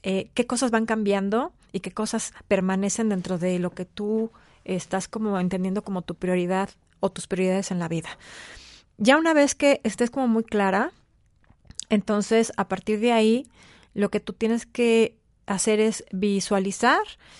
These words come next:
eh, dentro de tus prioridades, cómo te gustaría, eh, eh, explorarte tú a ti, o sea, eh, trabajar tú con tus, con tus habilidades, las, las que tú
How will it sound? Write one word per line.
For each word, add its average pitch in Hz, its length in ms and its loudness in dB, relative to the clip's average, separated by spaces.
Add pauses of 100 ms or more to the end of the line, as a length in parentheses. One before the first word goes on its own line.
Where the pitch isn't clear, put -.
(280)
eh, 190 320 0 (460)
dentro 196 480 0
de 196 80 4
tus - 160 -8
prioridades, 214 560 2 (560)
cómo 262 300 4
te 240 140 0
gustaría, 220 920 -2 (560)
eh, 190 220 -4 (200)
eh, 185 180 -6
explorarte 220 640 0
tú 233 380 0
a 208 60 0
ti, 208 320 -2
o 226 40 -2
sea, 175 220 -6 (240)
eh, 180 400 -4 (500)
trabajar 196 540 -2 (160)
tú 226 140 -2
con 226 180 -4
tus, - 400 -12
con 185 140 -6
tus 180 160 -8
habilidades, 226 960 2
las, 170 320 -10
las 175 180 -8
que 180 80 -12
tú 202 260 -10